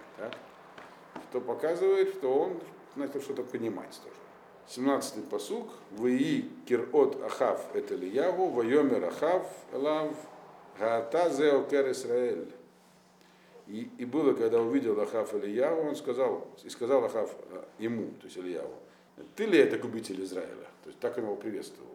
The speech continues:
вместо «здрасте». Вот. Но пока только сказал, ничего не сделал. Вот. Ильяу ему отвечает очень тоже сурово в восемнадцатом пасуке.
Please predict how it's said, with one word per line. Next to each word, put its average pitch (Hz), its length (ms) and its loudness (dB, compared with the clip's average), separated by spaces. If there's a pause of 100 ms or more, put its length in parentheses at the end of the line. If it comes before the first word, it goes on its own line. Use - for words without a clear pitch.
вместо 65 240 -20
«здрасте». 69 420 -14 (420)
Вот. 71 180 -18 (1200)
Но 143 220 2
пока 160 240 4
только - 180 -2
сказал, 160 400 4
ничего 123 200 -2
не 123 120 -4
сделал. 92 280 -6 (220)
Вот. - 1400 -10
Ильяу 156 340 8
ему 139 240 4
отвечает 120 680 0 (160)
очень 98 380 -8 (420)
тоже 92 240 -4 (880)
сурово 117 560 0 (1300)
в - 40 -20
восемнадцатом 92 520 -14
пасуке. - 460 -12